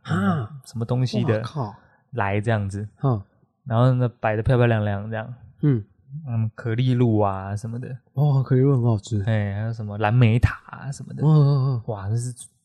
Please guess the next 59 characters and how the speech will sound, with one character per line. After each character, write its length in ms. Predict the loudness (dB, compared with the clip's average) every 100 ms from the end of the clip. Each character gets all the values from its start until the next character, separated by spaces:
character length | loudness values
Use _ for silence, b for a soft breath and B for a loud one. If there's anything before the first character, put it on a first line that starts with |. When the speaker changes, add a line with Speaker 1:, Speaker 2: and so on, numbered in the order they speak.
| _ 0
Speaker 2:
每 180 | 2 2 -2
个， 180 | -10 -4 4
每 180 | 6 6
个 80 |
都 140 | 8 8
是 80 | 8
各 180 | 8
家 220 | 8 4 2
精 200 | 0 0
选。 240 | 0 0
Speaker 1:
哦， 80 | 2
真 100 | 6
的 80 | 8
哦？ 60 | 10
那 180 | 10
我 100 | 12
也 60 | 12
很 140 | 10
喜 160 | 6 4
欢 180 | 6 8
欸。 200 | 8 6 0 B B 4
Speaker 2:
哦， 60 |
你 80 | 8
会 120 | 10
很 100 | 10
喜 180 | 10 8
欢？ 240 | 10 8 6 6 2
Speaker 1:
<laughs> 220 | 2 6
因 80 | 10
为 60 |
有 40 | 10
些 100 | 10
甜 240 | 10 8
点 200 | 10 8
可 100 | 8
以 100 | 4
吃 160 | 4 2
啊。 100 | 2 2 -4 -12
Speaker 2:
<clears throat> 240 | -20 -20
是 220 | -6 0
有 260 | 6 6 4
啦， 140 | -6 -2
是 140 | 4
有。 180 | 4 4
Speaker 1:
哎， 60 | -6 _ _ _ -4
那 80 | 4
本 120 | 4
人 100 | 4
是 120 | 2
甜 200 | 6 6
点 140 | 6
爱 140 | 4 2
好 160 | 0
者 160 | -2 -8
啊。 160 | -18 -8
Speaker 2:
可 100 | 0
是， 260 | 2 4 2 4
哎， 340 | 4 4 2
Speaker 1:
嗯。 200 | 0 0